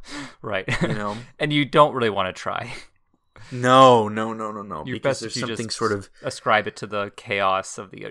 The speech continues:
Speaker 1: of the universe.
Speaker 2: Yeah, there's some sort of ancient sort of, uh, you know, devilry.
Speaker 1: Sure. I, I've
Speaker 2: Um,
Speaker 1: never heard of this movie before.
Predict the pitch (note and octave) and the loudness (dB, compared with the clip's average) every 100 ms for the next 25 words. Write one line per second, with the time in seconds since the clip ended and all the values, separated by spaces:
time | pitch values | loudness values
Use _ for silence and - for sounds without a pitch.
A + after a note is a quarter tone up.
0 | - B2 A#2 A#2 G#2 - - - - _ | -12 -14 -14 -16 -16 -16 -16 -16 -18 _
1 | _ - G#2+ G#2 G2+ G2+ G#2+ - - A2 | _ -20 -10 -8 -6 -8 -8 -8 -8 -10
2 | - A2+ A2 G2+ - G#2+ A2 G#2 - G#2 | -8 -6 -6 -8 -12 -10 -10 -8 -8 -8
3 | G2+ F#2+ - - - - - - - - | -8 -10 -8 -6 -6 -8 -18 -18 -20 -20
4 | - - - - - - A2 G#2 G2 F#2+ | -20 -20 -16 -14 -12 -10 -6 -4 -4 -4
5 | - F#2+ F#2 F#2+ G2 - _ _ _ _ | -6 -4 -4 -6 -8 -16 _ _ _ _
6 | - A#2 G#2 E2+ E2 _ _ _ - A#2 | -10 -4 -4 -4 -8 _ _ _ -4 0
7 | G#2 G2+ G2 F2+ F2+ G#2 - - A2 G2+ | 0 0 -2 -2 -4 -6 -10 -6 -2 -4
8 | - _ _ _ - - C3+ C#3+ A#2+ E3+ | -6 _ _ _ -14 -2 0 0 2 2
9 | D3 C3 B2 A#2+ A#2 A#2 G#2 G2+ A2 G#2 | 2 -2 0 0 0 -2 -4 -8 -8 -10
10 | G#2 G2+ - - - A2+ | -10 -12 -12 -12 -12 -14